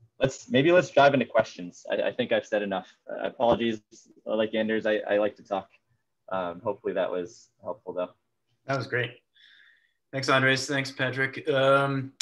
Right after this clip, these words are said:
Speaker 2: there's one question in the chat from Nick asking about, uh, construction timeline,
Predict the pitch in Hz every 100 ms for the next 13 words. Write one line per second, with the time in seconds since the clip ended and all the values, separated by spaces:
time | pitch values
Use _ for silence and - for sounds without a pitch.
0 | 156 151 135 131 160 226 226 190 143 -
1 | 147 131 123 120 _ - - 127 127 -
2 | 120 131 127 117 - - 135 123 113 131
3 | 117 104 110 110 113 113 98 - - 131
4 | 127 110 - 123 123 120 98 98 101